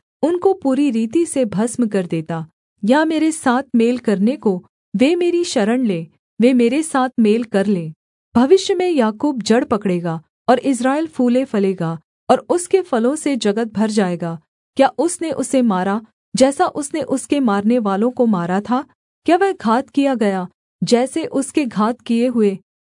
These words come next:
घात हुए? जब तूने उसे निकाला, तब सोच विचार कर उसको दुःख दिया। उसने पुरवाई के दिन उसको प्रचण्ड वायु से उड़ा दिया है। इससे याकूब के अधर्म का प्रायश्चित किया जाएगा,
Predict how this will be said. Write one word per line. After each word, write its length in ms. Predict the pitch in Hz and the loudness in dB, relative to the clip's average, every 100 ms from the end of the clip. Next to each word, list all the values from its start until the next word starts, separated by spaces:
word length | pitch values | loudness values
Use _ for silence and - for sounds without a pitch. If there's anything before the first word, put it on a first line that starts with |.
| - | -2
घात 380 | 196 214 214 | 0 0 0
हुए? 220 | 220 226 285 _ _ _ _ - | 0 0 -2 _ _ _ _ -2
जब 220 | 262 302 | 0 2
तूने 440 | - 320 339 262 - - | 2 2 2 -2 -4 -4
उसे 240 | 254 285 | -2 2
निकाला, 540 | 247 208 190 208 226 180 _ _ | 0 0 0 0 -2 -6 _ _
तब 140 | 277 302 | 0 0
सोच 400 | - 320 370 233 | 0 0 0 0
विचार 380 | 233 240 226 254 | -2 0 0 0
कर 280 | 202 180 - _ _ | -2 -2 -6 _ _
उसको 280 | 277 - 349 | -2 2 0
दुःख 300 | 220 226 - | 2 -2 0
दिया। 320 | 208 175 165 - _ _ | -2 -2 -6 -12 _ _
उसने 420 | 294 311 233 202 208 _ _ - | 0 2 0 0 -4 _ _ 0
पुरवाई 440 | 269 240 240 339 | 2 4 4 2
के 200 | 370 294 | 2 0
दिन 280 | 208 196 185 - _ - | 2 2 -2 -12 _ -2
उसको 320 | 330 - 339 | -2 0 -2
प्रचण्ड 480 | 339 220 254 349 311 | 0 -2 0 -2 0
वायु 360 | 196 202 277 | 0 2 0
से 200 | 302 262 | 0 -2
उड़ा 300 | - 196 190 | 0 0 0
दिया 240 | 196 190 180 | 0 -2 -2
है। 300 | 170 156 - _ _ _ _ _ | -4 -8 -12 _ _ _ _ _
इससे 320 | 339 349 415 403 | 0 2 4 4
याकूब 480 | 269 208 208 330 | 2 -2 0 -2
के 160 | 349 330 | 0 -2
अधर्म 400 | - 214 214 285 | 0 0 0 -2
का 180 | - 240 | -2 -2
प्रायश्चित 580 | - 190 208 - 294 - | 0 -2 -2 -2 -4 0
किया 240 | 208 220 | 0 2
जाएगा, 460 | 254 208 180 180 | 0 -2 -2 -6